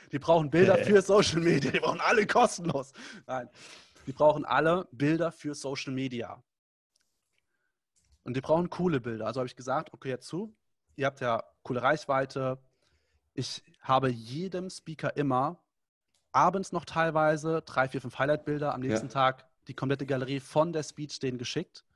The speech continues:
Speaker 1: Hab gesagt, „Hier, kannst du kostenlos nutzen für dein Social Media, für Instagram, für Facebook. Mach was damit du willst. Bitte, bitte nenne mich nur auf kurz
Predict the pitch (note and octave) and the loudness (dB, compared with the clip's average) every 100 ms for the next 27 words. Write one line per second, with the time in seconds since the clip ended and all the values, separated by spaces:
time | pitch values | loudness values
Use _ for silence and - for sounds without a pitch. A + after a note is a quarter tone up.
0 | _ _ B2 - C3+ - D#3 F3+ - _ | _ _ -8 -6 -8 -8 -8 -8 -10 _
1 | _ _ _ _ - - E3 - F#3+ - | _ _ _ _ -6 -2 -2 -2 -8 -4
2 | F3 F3 - D3+ D3 - _ D3 E3+ - | -4 -2 -4 -6 -6 -10 _ -4 -4 -4
3 | - E3 D#3 D#3 C#3+ D3 C#3 C#3 D3+ E3 | -6 -4 -2 -4 -4 -4 -4 -4 -4 -6
4 | - D3 - C#3+ C3+ D3+ C#3+ D3 C#3 D3 | -8 -8 -4 -4 -4 -4 -2 -2 -2 -6
5 | C#3+ _ _ _ D3+ D#3 D#3+ D#3 D3 C#3+ | -6 _ _ _ -4 0 0 0 -4 -6
6 | C3+ C3+ D3 - - _ _ - B2+ F3 | -4 -4 -4 -6 -20 _ _ -8 -4 -4
7 | D#3+ D3+ D3 C#3+ C#3+ C#3+ C#3+ C#3+ C#3+ C#3+ | -6 -6 -6 -6 -6 -8 -8 -6 -4 -4
8 | - B2 - - D#3 - | -4 -10 -8 -6 -6 -6